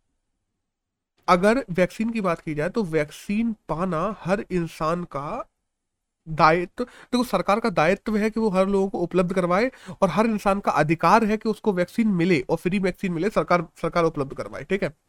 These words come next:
लोगों को जस्टिस नहीं मिल पाएगी अगर तुम हर जगह डिजिटल लिटरेसी को सड़ दोगे तो।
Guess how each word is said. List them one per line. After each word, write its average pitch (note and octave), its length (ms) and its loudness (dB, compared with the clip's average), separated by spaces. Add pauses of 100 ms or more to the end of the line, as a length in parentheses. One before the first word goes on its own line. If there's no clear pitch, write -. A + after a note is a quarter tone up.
(1080)
लोगों G3 520 8
को D4 180 4
जस्टिस - 580 2
नहीं A3+ 260 4
मिल G3+ 200 4
पाएगी F3 600 0 (240)
अगर G#3 200 2
तुम A#3+ 260 2
हर A3 160 6
जगह G3+ 260 4
डिजिटल G3 380 4
लिटरेसी F#3 480 4
को D#3+ 120 -2
सड़ C#3+ 140 -6
दोगे A2+ 280 -6
तो। A#2+ 200 -16